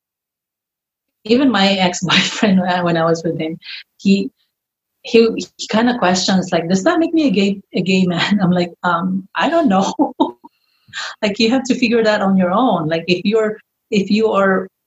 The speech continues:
sure about your sexuality, regardless, you know, regardless I'm not a cis woman and you're still attracted to me,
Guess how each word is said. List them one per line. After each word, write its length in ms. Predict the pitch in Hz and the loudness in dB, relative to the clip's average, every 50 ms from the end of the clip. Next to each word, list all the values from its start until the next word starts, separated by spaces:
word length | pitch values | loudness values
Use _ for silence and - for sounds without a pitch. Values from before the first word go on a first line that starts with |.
| _ _ - | _ _ -6
sure 480 | - - - - - 214 208 202 208 | -4 -2 0 0 2 2 2 2 2
about 300 | 180 175 175 180 180 185 | 2 2 2 0 0 0
your 120 | 185 185 180 | 0 0 0
sexuality, 840 | - - 175 165 - - 202 180 175 170 175 175 180 180 180 165 | 0 -2 -2 -2 -2 -2 0 2 2 2 2 2 2 2 2 2
regardless, 760 | 160 165 165 170 170 175 170 156 170 165 165 - - - - _ _ _ _ _ _ | 0 0 0 0 0 0 0 0 0 -2 -2 -4 -8 -12 -16 _ _ _ _ _ _
you 160 | - 185 175 | -2 0 0
know, 260 | 170 160 165 165 165 - _ _ _ _ _ _ _ _ _ _ _ _ _ _ _ _ _ _ _ _ _ _ _ _ _ _ _ _ | 2 0 0 -2 -4 -8 _ _ _ _ _ _ _ _ _ _ _ _ _ _ _ _ _ _ _ _ _ _ _ _ _ _ _ _
regardless 640 | - 180 175 170 185 175 180 180 175 180 180 175 - - | -4 -4 -2 0 0 0 2 2 2 2 0 0 -2 -2
I'm 140 | 170 170 | -2 0
not 240 | 170 170 165 160 160 | 0 0 0 0 -2
a 60 | 151 | -4
cis 400 | 151 - - 202 220 220 - - - | -4 -4 -2 -2 -2 -2 -2 -4 -4
woman 540 | 175 151 147 143 143 151 175 196 190 190 - _ _ _ _ _ _ _ _ | -2 0 0 0 0 0 -2 -2 -4 -6 -10 _ _ _ _ _ _ _ _
and 140 | - 165 165 | -6 -4 -2
you're 100 | 165 160 | -2 -2
still 280 | 160 - - 190 170 165 | -4 -4 -2 -2 -2 -2
attracted 560 | 160 - - 202 214 208 - - 175 - - | -2 -2 -2 -2 -2 -2 -4 -6 -8 -8 -6
to 100 | - 160 | -4 -2
me, 340 | 151 143 143 147 170 190 | -2 0 0 -2 -4 -6